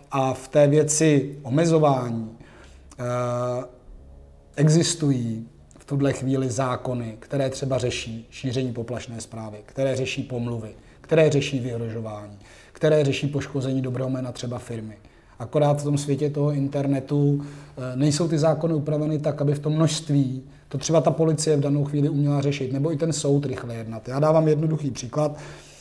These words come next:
eh, který je kontroverzní. Eh, já si nemyslím, že globální síť, eh,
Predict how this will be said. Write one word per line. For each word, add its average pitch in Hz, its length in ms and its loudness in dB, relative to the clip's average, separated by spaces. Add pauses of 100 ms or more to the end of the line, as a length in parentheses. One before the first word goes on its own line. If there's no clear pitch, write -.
(200)
eh, 131 300 0
který 156 160 2
je 160 60 4
kontroverzní. 147 640 0 (500)
Eh, 135 40 -6 (200)
já 143 180 0
si 175 140 0
nemyslím, 170 380 0
že 131 100 -4
globální 123 520 -8
síť, 123 440 -8
eh, 120 100 -8